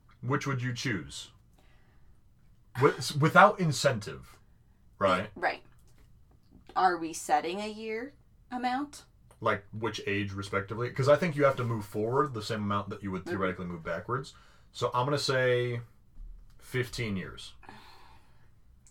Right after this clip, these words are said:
Speaker 1: 'Cause both of us going fifteen years back, well, not so much you,
Speaker 2: I'm
Speaker 1: but I would at least be a functioning individual.
Speaker 2: I am not. <laughs>
Speaker 1: But
Speaker 2: But
Speaker 1: when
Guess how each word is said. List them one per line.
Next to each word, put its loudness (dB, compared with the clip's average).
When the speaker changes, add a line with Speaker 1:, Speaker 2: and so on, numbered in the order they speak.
Speaker 1:
'Cause -2
both 2
of 2
us 4
going 0
fifteen -4
years -2
back, -2
well, -2
not -6
so -8
much -10
you, -10
Speaker 2:
I'm -2
Speaker 1:
but 4
I 6
would 4
at -12
least -6
be -2
a 0
functioning -4
individual. -4
Speaker 2:
I 0
am -8
not. -4
<laughs> -10
Speaker 1:
But 12
Speaker 2:
But 0
Speaker 1:
when 6